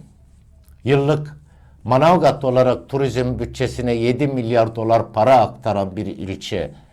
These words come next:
Antalya genelinde yirmi iki milyar dolar Türkiye ekonomisine destek sunan bir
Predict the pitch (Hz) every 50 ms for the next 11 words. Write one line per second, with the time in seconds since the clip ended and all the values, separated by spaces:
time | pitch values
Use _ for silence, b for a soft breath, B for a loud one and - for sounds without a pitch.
0 | b b b b b b b b b b - 120 127 127 127 131 165 160 151 143
1 | 135 127 110 127 120 123 123 120 123 127 127 127 117 104 104 120 117 123 123 127
2 | 127 127 127 127 156 147 - 120 127 131 120 110 110 117 113 113 110 104 87 87
3 | 117 117 120 127 123 104 - - - - - _ _ _ _ _ _ _ _ _
4 | _ _ _ _ _ _ _ _ _ _ _ _ _ _ _ _ _ _ _ _
5 | _ _ _ _ _ - - 160 143 147 143 135 127 120 - 123 113 110 - 127
6 | 120 120 117 113 113 107 - - 123 113 113 104 92 87 113 110 107 - - -
7 | 139 151 151 - - - 113 107 104 107 104 95 95 101 113 120 113 92 -